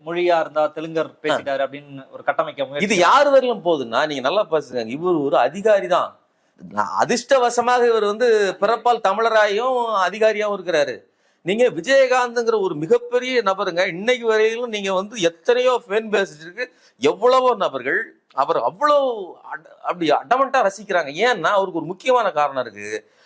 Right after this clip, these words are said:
Speaker 2: அவர் எவ்வளவோ படங்கள், சி என் பில மிகப்பெரிய ஹீரோ, ரஜினியை விட பெரிய ஹீரோங்க.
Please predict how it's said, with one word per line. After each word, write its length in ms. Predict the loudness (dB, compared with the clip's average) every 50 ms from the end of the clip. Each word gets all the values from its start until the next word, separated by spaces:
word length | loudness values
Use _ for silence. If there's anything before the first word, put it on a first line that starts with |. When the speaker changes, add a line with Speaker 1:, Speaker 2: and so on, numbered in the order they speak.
| _ _ _
Speaker 2:
அவர் 500 | 2 2 4 4 2 2 0 -4 -8 -10 _ _ _ _ _ _
எவ்வளவோ 600 | -2 0 0 0 2 0 2 4 4 4 4 2
படங்கள், 540 | 2 2 2 0 2 2 2 -2 -2 -4 -8 _ _ _ _ _ _ _ _ _ _ _
சி 340 | _ -6 -4 -2 0 2 2
என் 220 | 2 2 0 -4 -8
பில 220 | -8 -4 -2 -2
மிகப்பெரிய 560 | -2 0 0 0 0 0 0 -2 0 0 0
ஹீரோ, 400 | 0 2 2 2 2 2 -2 -4 0
ரஜினியை 400 | 0 0 0 0 -2 0 2 4
விட 160 | 4 4 2 2
பெரிய 360 | 2 0 0 0 -2 -2 0
ஹீரோங்க. 440 | 0 -2 -2 0 0 0 0 -2